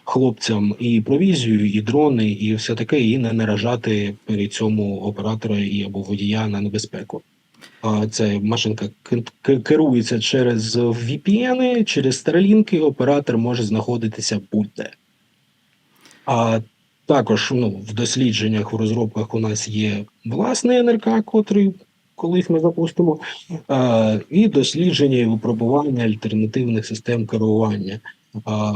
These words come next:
бо в сучасній війні треба шукати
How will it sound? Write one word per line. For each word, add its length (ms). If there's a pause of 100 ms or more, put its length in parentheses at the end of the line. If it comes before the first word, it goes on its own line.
(120)
бо 500
в 80
сучасній 640
війні 340
треба 340
шукати 640